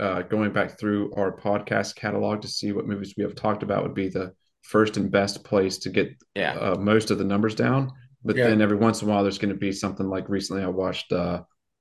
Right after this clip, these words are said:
Speaker 1: uh, All Quiet on the Western Front that we didn't talk
Speaker 2: Right.
Speaker 1: about. And then, um,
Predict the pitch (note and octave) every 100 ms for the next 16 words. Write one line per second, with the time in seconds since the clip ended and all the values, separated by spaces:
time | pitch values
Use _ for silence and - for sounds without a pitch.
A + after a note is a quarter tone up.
0 | _ _ - F2+ - G2 - G2 F#2 F#2+
1 | F2+ F2+ A2+ E3+ D#3+ - - - - A2
2 | G2+ G2+ - G#2 G2 A2+ E2 F2+ G2 B2
3 | - _ - _ - G2+ G#2 G2+ G2+ F#2+
4 | F#2 F#2 F#2+